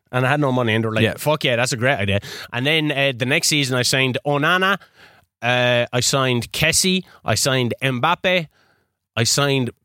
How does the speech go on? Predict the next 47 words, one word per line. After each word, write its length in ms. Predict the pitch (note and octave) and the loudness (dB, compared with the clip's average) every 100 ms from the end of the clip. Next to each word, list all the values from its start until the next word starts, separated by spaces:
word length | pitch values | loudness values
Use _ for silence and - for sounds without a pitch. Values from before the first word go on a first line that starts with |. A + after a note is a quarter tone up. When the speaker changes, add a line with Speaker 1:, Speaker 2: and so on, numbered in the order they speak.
| - | -6
Speaker 1:
I 80 | B2 | -6
think, 360 | A#2 D3+ A2 - | 0 0 -2 -4
two 220 | - F#3+ | 0 0
other 180 | E3+ D3 | 0 0
players. 460 | D3+ C3+ G#2+ - - | 0 0 0 -4 -4
Speaker 2:
Mba-, 60 | A2 | 0
Speaker 1:
Oh, 80 | |
uh, 120 | C#3+ D3 | 0 2
Speaker 2:
Mbappe 280 | C#3+ D#3 E3 | 0 2 2
Speaker 1:
Dybala. 540 | E3 F3 G3 E3 E3 - | 2 2 2 0 -2 -4
Speaker 2:
was, 100 | A2+ | 0
Mbappe 280 | A#2+ C#3 C3 | 0 2 2
was 140 | A#2 | 0
the 100 | G2+ | -2
free 200 | G2 G#2 | 0 0
contract, 420 | F#2 F#2+ F#2 A#1 - | 2 0 0 -2 -2
wasn't 220 | F2+ G2+ | -4 0
he? 40 | |
Speaker 1:
All 200 | A3 D#4+ | 2 2
of 40 | C4 | 0
them 120 | E3 | -2
were 80 | B2 | -2
free. 240 | - G2 - | -4 -6 0
Speaker 2:
Yeah. 180 | A2 - | 0 0
<laughs> 1000 | - - - - - F#4 - - - | -6 -12 -4 -4 -2 -6 -4 -6 -4
Speaker 1:
I 80 | - | -4
got 160 | C4 C#4 | 0 0
them 100 | A3 | 2
all 180 | B3+ C4 | 2 2
on 140 | A#3+ | 0
a 40 | G3+ | -2
free. 320 | B3+ A3+ G2 | 0 -2 -2
Dybala 440 | A2+ F3 G#3+ C#4+ | -6 -2 0 0
I 80 | B3 | 0
got 140 | G#3+ | -2
on 60 | G#3 | -2
a 60 | D#3+ | -2
free 220 | A#3 A#3 | 0 0
and 80 | D#3 | 0
then 80 | E3+ | 0
sold 240 | G#3+ A3 | 0 0
him 60 | C#3+ | 0
for 60 | |
seventy-nine 460 | - G#3 F#3 F3+ F#3 | 0 0 2 2 2
million 280 | F#3 F#3+ C3 | 2 2 0
in 120 | C3 | 0
January. 380 | E3+ F#3+ C#3+ F2+ | 0 0 0 -4